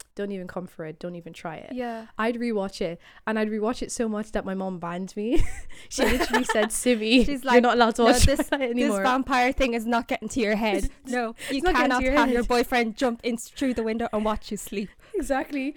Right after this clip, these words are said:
Speaker 1: You can't be going
Speaker 2: Problematic.
Speaker 1: biting anyone, trying to turn into a va-, she said, "You're not allowed," you know? That
Speaker 2: <laughs>
Speaker 1: house, Twilight was on, and I was heartbroken. Oh,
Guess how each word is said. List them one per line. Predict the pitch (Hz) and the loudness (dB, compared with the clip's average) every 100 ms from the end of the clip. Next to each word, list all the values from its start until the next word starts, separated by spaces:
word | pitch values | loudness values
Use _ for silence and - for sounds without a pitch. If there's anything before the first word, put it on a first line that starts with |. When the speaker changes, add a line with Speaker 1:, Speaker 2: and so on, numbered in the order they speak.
| - | -6
Speaker 1:
You | 254 | -2
can't | 302 285 | 2 4
be | 285 | 4
going | 262 262 254 | 4 6 4
Speaker 2:
Problematic. | 190 294 220 | 0 -4 -4
Speaker 1:
biting | 214 214 - 220 | 0 0 0 0
anyone, | 214 226 220 226 | 2 2 2 0
trying | 233 220 | 0 0
to | 202 | 0
turn | 233 220 | 0 0
into | 226 240 | 0 0
a | 202 | -2
va-, | 196 202 | -2 -6
she | - | -6
said, | 202 220 214 - - | -4 -4 -4 -8 -14
"You're | 196 196 | -10 -8
not | 202 202 185 | -6 -6 -6
allowed," | 180 165 160 170 - - | -8 -10 -12 -16 -18 -12
you | 190 185 | -8 -4
know? | 180 202 - | -4 -6 -6
That | 202 202 226 | -2 0 0
Speaker 2:
<laughs> | |
Speaker 1:
house, | 226 233 220 226 - | -4 -2 -2 -2 -2
Twilight | - 214 202 | 0 2 0
was | 196 | -2
on, | 202 | -4
and | 208 247 | -2 0
I | |
was | 269 - | 0 0
heartbroken. | 226 220 190 185 180 165 - | -2 -2 -4 -6 -6 -10 -6
Oh, | 190 196 196 | -2 -2 -2